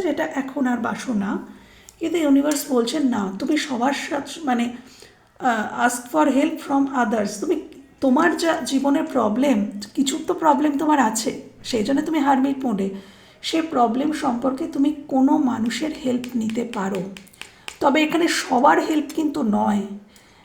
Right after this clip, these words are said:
যারা প্রকৃত হারমিট, মানে সে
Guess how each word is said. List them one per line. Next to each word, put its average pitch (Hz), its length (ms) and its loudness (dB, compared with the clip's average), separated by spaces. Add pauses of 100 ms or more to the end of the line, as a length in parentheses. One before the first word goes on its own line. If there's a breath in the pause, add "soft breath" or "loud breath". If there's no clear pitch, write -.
(260 soft breath)
যারা 285 320 6 (200)
প্রকৃত 294 640 0 (420)
হারমিট, 254 420 2 (100)
মানে 311 140 4 (120)
সে 302 100 0